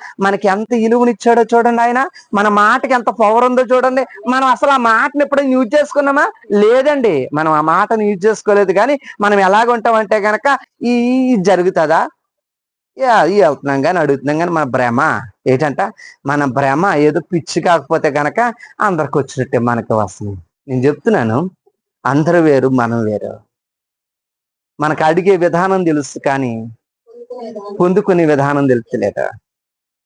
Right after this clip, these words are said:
తెలుసా మీకు? ఆ, వాళ్ళు మనుషులే, మనలాంటి వాళ్ళే, మనలాంటి వాళ్ళే. ఒక ఆయన ఏం చేశాడో తెలుసా? వర్షం కురవకూడదు అన్నాడు, అంతే.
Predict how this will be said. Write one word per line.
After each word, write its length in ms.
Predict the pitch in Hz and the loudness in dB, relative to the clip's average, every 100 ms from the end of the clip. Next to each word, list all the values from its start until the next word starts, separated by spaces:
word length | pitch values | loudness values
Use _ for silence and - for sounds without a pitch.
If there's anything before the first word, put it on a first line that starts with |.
| _ | _
తెలుసా 280 | 165 160 208 | -2 0 0
మీకు? 300 | 202 196 - 226 - _ _ _ _ 139 | 0 0 -6 -12 -20 _ _ _ _ -4
ఆ, 460 | 226 226 127 113 98 _ _ _ - | 0 0 -2 -4 -10 _ _ _ 0
వాళ్ళు 540 | 156 190 175 160 196 185 _ _ - | 2 4 2 -2 -6 -14 _ _ -4
మనుషులే, 440 | 180 226 - 320 | -2 -2 0 0
మనలాంటి 480 | 285 247 269 294 277 | 2 2 2 2 2
వాళ్ళే, 500 | 294 285 277 147 107 127 - _ _ _ 151 | 2 2 2 0 -4 -10 -20 _ _ _ -4
మనలాంటి 460 | 170 226 277 285 | 0 2 2 2
వాళ్ళే. 500 | 294 302 302 233 131 135 _ _ 170 | 2 4 4 2 -2 -8 _ _ -4
ఒక 160 | 185 | 0
ఆయన 240 | 196 247 285 | 2 2 2
ఏం 160 | 294 | 2
చేశాడో 280 | 294 294 285 | 2 2 0
తెలుసా? 560 | 285 262 277 294 311 302 _ _ 180 | 0 0 0 2 0 -4 _ _ 0
వర్షం 440 | 202 233 - 339 | 2 2 0 2
కురవకూడదు 420 | 320 320 302 294 | 2 2 2 2
అన్నాడు, 260 | 294 277 262 | 2 2 2
అంతే. 380 | 247 269 226 | 0 2 0